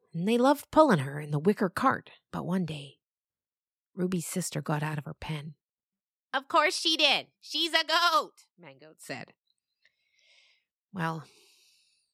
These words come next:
the animals say different things at this point.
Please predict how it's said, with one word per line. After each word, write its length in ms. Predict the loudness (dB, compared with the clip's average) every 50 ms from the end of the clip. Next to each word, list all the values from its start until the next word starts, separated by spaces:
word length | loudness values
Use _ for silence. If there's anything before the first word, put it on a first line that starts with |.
| _ _ _ _ _ _ _ _ _ _ _ -8
the 80 | -4
animals 320 | -2 -2 -2 -2 -4 -4 -4
say 160 | -6 -6 -4
different 360 | -4 -6 -4 -4 -6 -6 -4
things 240 | -4 -4 -4 -4 -6
at 100 | -8 -8
this 180 | -8 -10 -10 -12
point. 380 | -14 -12 -10 -10 -10 -10 -12